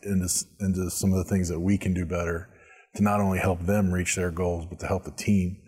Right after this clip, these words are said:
reach their ultimate goal of a, of a Super Bowl championship. And so it's all coming from, from pure intent, and that's, that's to win.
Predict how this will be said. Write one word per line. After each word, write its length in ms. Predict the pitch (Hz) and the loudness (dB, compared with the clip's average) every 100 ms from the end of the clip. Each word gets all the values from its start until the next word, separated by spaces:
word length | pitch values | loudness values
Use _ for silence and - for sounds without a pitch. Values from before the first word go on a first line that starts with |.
| - - _ | -20 -20 _
reach 220 | 95 87 - | -4 -2 0
their 160 | 87 | 0
ultimate 320 | 87 87 85 | -2 -4 -6
goal 300 | - 87 85 | -4 -4 -4
of 60 | 82 | -6
a, 300 | 82 76 - | -6 -6 -6
of 60 | 85 | -6
a 60 | |
Super 220 | 85 90 82 | -4 -2 -4
Bowl 200 | 82 78 | -6 -6
championship. 680 | - 87 80 78 - - | -4 -4 -6 -6 -6 -8
And 100 | 71 | -8
so 300 | 82 92 82 - - - - - - _ _ _ _ _ _ | -4 -4 -4 -8 -18 -20 -20 -20 -20 _ _ _ _ _ _
it's 120 | 101 | -2
all 120 | 117 98 | 0 0
coming 320 | - 101 92 | 0 2 0
from, 380 | - 92 87 90 - | 0 0 0 -4 -8
from 200 | - 92 | -2 -2
pure 300 | - 110 95 | 2 2 2
intent, 460 | 82 - 104 85 - - | 0 -2 -2 -2 -8 -12
and 140 | - 90 | -6 -4
that's, 240 | 90 - | -2 -4
that's 300 | - 98 - | -2 0 0
to 100 | - | -4
win. 360 | 80 90 92 | -4 -2 -2